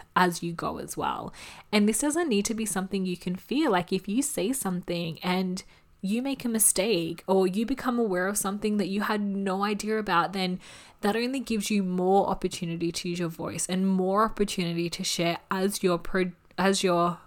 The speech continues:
perspective shifts and changes. And that only puts you in a higher level of integrity with your leadership. And the thing is that, like,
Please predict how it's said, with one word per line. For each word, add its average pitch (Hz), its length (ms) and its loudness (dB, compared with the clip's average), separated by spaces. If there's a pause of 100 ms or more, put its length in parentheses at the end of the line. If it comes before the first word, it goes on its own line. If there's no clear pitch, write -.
perspective 196 760 2 (340)
shifts - 400 2
and 180 160 -2
changes. 175 600 -2
And 185 200 0
that 185 120 0
only 220 260 -2
puts 190 400 -2
you 185 140 2
in 175 160 0
a 165 80 2
higher 180 500 2
level 175 300 0
of 170 100 -6
integrity 175 760 -2
with 185 260 0
your 170 120 0
leadership. 143 720 -8 (420)
And 202 340 4
the 208 180 2 (240)
thing 269 200 0
is 165 260 -2
that, 160 340 0 (840)
like, 190 420 -4